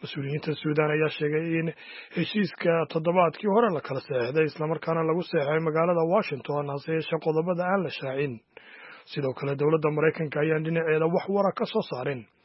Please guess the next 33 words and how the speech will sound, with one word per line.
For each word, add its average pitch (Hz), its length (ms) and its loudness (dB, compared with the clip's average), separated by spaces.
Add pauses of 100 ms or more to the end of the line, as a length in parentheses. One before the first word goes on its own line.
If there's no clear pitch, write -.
(460)
Bishii 151 280 -2
Oktoobar, 151 540 2
eh, 147 260 0
labiyo 156 320 0
tobankeedii 156 480 -2
sanadkii 160 480 0
laba 170 240 0
kun 123 240 -10
ayay 139 160 -4
ahayd 139 400 0
markii 156 320 -4
weerar 160 240 4
lala 165 320 2
beegsaday 143 480 -4 (540)
markabkan 202 580 2 (160)
U 175 140 -2 (100)
S 160 120 -6
S 190 140 -4 (140)
Cole 127 400 -2
oo 139 380 2
xilligaasi 160 500 0
shidaal 160 400 0 (240)
ka 180 80 -2
qaadanayay 160 560 0
dekedda 160 480 -2 (320)
ku - 140 4
taalla 170 360 2
magaalada 160 460 2
Cadan 160 240 0
ee 160 120 0
koonfurta 156 440 -2
waddanka 175 320 -4
Yemen, 135 380 -4